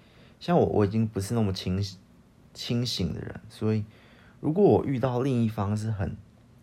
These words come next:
明理的，很有逻辑，就像我刚刚说的那种，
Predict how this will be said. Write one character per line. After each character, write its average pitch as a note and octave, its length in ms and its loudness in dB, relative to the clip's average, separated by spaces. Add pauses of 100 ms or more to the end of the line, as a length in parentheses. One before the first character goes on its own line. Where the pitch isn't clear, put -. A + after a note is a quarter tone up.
(540)
明 G#2 340 0
理 G2+ 220 -4
的， - 220 -10 (300)
很 G#2+ 280 -6
有 G#2 300 0 (200)
逻 G2+ 280 2
辑， - 300 -8 (180)
就 - 100 -10
像 A2+ 140 -2
我 F2+ 40 -2
刚 F#2 120 0
刚 G2 80 -2
说 F#2+ 180 -6
的 F#2 80 -4
那 F2+ 80 -6
种， F2 80 -10